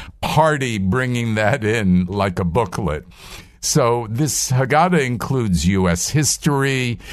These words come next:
It includes, uh, just, uh, wonderful things to do together.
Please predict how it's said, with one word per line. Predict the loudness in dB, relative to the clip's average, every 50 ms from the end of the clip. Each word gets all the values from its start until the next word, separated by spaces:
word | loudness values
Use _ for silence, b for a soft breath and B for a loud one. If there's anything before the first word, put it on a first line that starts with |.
| B B B
It | B 0 2 2
includes, | 2 2 2 0 0 0 0 0 0 0 2 2 2 2 0 0 -2 -2
uh, | -2 0 2 2 2 0 -2 -2
just, | 0 2 2 2 2 0 -4 -6 -6 -4
uh, | -2 -2 -2 -2
wonderful | -2 -6 -6 -4 -2 0 2 2 4 4 4 2 2 2 2 2
things | 2 0 -2 -2 0 0 0 -2 -2 -2 -2
to | 0 0 2
do | 2 4 4 4 4
together. | 4 4 2 2 2 2 2 0 2 2 0 0 -2